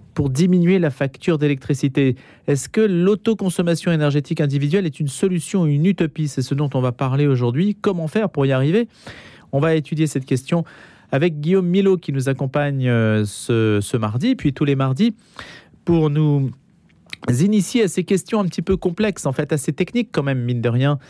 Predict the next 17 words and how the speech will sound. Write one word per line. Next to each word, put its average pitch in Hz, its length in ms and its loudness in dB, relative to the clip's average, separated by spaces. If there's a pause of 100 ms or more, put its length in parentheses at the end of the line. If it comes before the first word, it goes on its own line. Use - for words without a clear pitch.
(260)
du 123 200 0
rapport 135 320 -2
qu'on 131 120 -2
peut 127 120 0
avoir 143 320 0
entre 131 340 -4
urbanisme 151 580 0
et 147 40 2
énergie. 135 460 2
Président 147 480 0
de 160 80 0
la 135 100 0
Fondation 135 520 -2
Riers. 156 520 0
Bonjour 156 320 0
Guillaume 170 220 2
Milot. 156 300 2